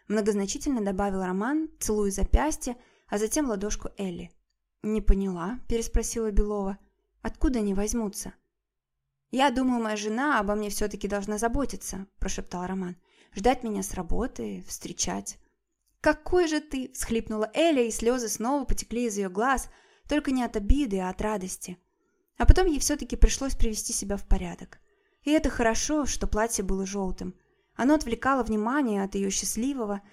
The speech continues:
но слегка зареванного лица. Отец нахмуренно посмотрел на Романа, словно пытаясь понять, сейчас выкинуть из дома этого гостя, или все-таки дочь расскажет, в чем, собственно, дело.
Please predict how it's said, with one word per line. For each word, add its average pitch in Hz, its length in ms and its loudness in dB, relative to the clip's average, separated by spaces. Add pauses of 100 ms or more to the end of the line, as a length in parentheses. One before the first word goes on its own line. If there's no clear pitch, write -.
(160)
но 330 80 4
слегка 254 400 2
зареванного 208 560 2
лица. 185 460 -6 (880)
Отец 339 360 2
нахмуренно 233 500 0
посмотрел 208 500 2
на 190 120 0
Романа, 247 520 0 (260)
словно 330 340 4
пытаясь 240 380 6
понять, 254 440 0
сейчас - 680 -4
выкинуть 190 480 -6
из 190 80 -6
дома 269 380 2
этого 185 280 -6
гостя, 190 440 -4 (340)
или 294 200 2
все-таки 277 420 -2
дочь 254 320 2
расскажет, 269 600 -4
в - 120 0
чем, 180 160 -2
собственно, 190 460 -2
дело. 208 340 -4